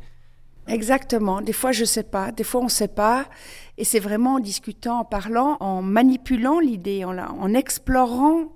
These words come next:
euh, un départ d'idées qu'on va se diriger. Mais au départ, non, non, il y a une chose comme ça qui nous apparaît et qui devient,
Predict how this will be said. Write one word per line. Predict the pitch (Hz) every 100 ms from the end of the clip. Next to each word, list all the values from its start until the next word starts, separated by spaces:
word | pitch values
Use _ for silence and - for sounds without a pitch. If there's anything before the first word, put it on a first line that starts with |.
| - 190
euh, | 196
un | 196
départ | 190 202 254 277
d'idées | 214 208 170 247 220 175 -
qu'on | 214
va | 214 247
se | - 233 226
diriger. | 185 214 202 175 170 165 - - - - - - - -
Mais | 214 202
au | 190
départ, | 180 185 - 294 254
non, | 233
non, | 254 247
il | 202
y |
a |
une | 202
chose | - 254 247
comme | 220
ça | 208 -
qui | 208
nous | 196 190
apparaît | 226 208 208 220 269 277
et |
qui | 254 214
devient, | 190 196 180 226 254